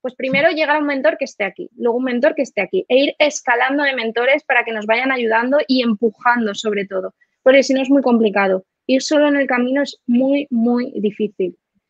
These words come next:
Puedes hacerlo, sí, pero te vas a estar dando contra la pared muchas veces. Si puedes acortar el camino,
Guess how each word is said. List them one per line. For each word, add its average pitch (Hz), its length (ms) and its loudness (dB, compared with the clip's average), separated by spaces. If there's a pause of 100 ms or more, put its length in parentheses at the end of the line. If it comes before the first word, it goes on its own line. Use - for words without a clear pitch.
Puedes 294 300 4
hacerlo, 208 460 2
sí, 233 220 0
pero 208 160 -2
te 214 80 0
vas 214 160 0
a 247 40 -8
estar 247 260 -2
dando 247 300 -2
contra 240 260 0
la 226 140 2
pared 233 200 2
muchas 233 400 -2
veces. 196 380 -4
Si 214 80 -4
puedes 220 200 -2
acortar 214 380 -2
el 190 80 -2
camino, 233 360 -6